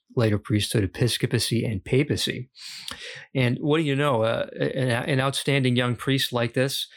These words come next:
was called to be bishop, and he was consecrated bishop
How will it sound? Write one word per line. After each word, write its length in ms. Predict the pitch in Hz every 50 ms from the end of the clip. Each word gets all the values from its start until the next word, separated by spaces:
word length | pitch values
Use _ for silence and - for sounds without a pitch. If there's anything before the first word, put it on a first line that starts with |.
| - - - - - -
was 400 | - 117 123 120 127 139 135 -
called 420 | - - 131 127 131 139 151 143 -
to 180 | - - 151
be 140 | 131 139 143
bishop, 480 | 120 147 151 151 - - 110 - - 139
and 160 | 131 110 104
he 140 | 117 127 127
was 120 | 123 127
consecrated 640 | - - 131 123 127 - 135 - 131 123 113 117 92
bishop 440 | 101 127 131 - 131 113 110 -